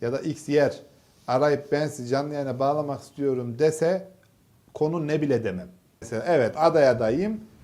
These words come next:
Ne yapıyorum ben şimdi? Aday olmaya çalışıyorum. E, televizyon demiş ki sana "Yayına bağlayacağız."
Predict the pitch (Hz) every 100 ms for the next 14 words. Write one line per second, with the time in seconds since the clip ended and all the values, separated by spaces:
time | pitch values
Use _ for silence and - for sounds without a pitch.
0 | - 131 185 185 175 156 139 131 151 202
1 | 151 160 180 156 127 110 107 101 95 -
2 | 90 92 _ _ _ 131 170 185 196 185
3 | 190 185 220 208 - - 123 107 110 143
4 | 185 196 185 139 117 98 98 90